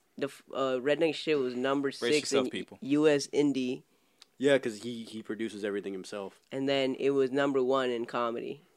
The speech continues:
Speaker 3: All right,
Speaker 1: And,
Speaker 3: here
Speaker 1: and number nine in country. Like, country people really like this guy?
Speaker 3: Yeah, like, 'cause he, he, even though, uh, a lot of his material is, like, kinda comedy-based with the lyrical content,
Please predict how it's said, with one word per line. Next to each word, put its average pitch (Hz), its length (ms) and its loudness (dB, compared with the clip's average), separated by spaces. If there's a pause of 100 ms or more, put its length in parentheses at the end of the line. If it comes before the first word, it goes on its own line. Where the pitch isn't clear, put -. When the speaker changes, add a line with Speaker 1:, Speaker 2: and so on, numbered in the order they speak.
(920)
Speaker 3:
All 110 60 -2
right, 151 60 6
Speaker 1:
And, 113 100 4
Speaker 3:
here 165 80 8
Speaker 1:
and 170 120 6
number 190 220 8
nine 175 300 6
in 147 140 2
country. 170 520 0 (120)
Like, 127 240 -2 (400)
country 190 280 6
people 202 240 4
really 175 260 6
like 175 200 4
this 202 140 2
guy? 214 220 0 (100)
Speaker 3:
Yeah, 147 260 8
like, 127 140 6
'cause 127 120 -4
he, 127 220 -6 (100)
he, 117 440 -12
even 139 180 0
though, 131 340 4
uh, 104 280 -4
a 98 40 -4
lot 110 160 0
of 110 80 -6
his 107 120 -8
material 107 260 -6
is, 95 80 -10
like, 95 160 -10 (200)
kinda 110 200 -8
comedy-based 113 680 -6
with 120 100 -14
the 104 80 -10
lyrical 104 300 -10
content, 139 460 -2